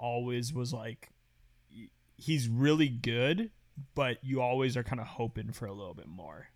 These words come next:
you know? Like, he, he, he's really good and he's consistent, but he n-, probably won't ever be that elite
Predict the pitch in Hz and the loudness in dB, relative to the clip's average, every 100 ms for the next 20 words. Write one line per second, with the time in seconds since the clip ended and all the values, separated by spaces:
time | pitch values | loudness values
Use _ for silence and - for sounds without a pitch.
0 | _ - 123 117 113 117 117 - - - | _ -4 -2 0 0 0 -2 -6 -14 -20
1 | - - - 160 165 127 151 151 - 135 | -20 -20 2 6 6 8 8 8 4 4
2 | 135 131 170 143 120 135 135 127 120 - | 6 8 8 8 6 6 6 6 2 2
3 | 123 113 - 139 - 135 120 - _ _ | 0 2 4 4 4 2 2 -2 _ _
4 | - _ _ _ - 135 - - 147 143 | -20 _ _ _ 4 4 4 -4 0 0
5 | 131 143 143 143 - - - - 160 160 | 0 0 2 2 -2 -10 -10 2 6 8
6 | 156 139 131 135 120 117 139 135 135 120 | 8 8 8 6 6 4 2 4 4 4
7 | 120 113 113 127 127 | 2 -2 0 0 -2